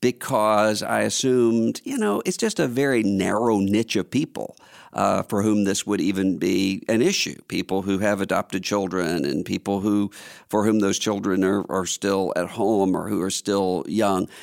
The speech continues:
But the more that I think about it, the more I think that actually applies to all of us in the body of Christ to some degree or other,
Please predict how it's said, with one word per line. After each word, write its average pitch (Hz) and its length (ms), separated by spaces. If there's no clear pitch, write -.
But - 160
the 220 80
more 214 320
that 240 120
I 180 120
think 202 260
about 90 360
it, 92 200
the 135 140
more 214 240
I 220 140
think 170 220
that 156 200
actually 190 580
applies 123 760
to 104 840
all 214 320
of 95 220
us - 500
in 110 160
the 104 80
body 101 360
of 95 120
Christ - 440
to 107 100
some 147 260
degree 110 520
or - 280
other, 202 300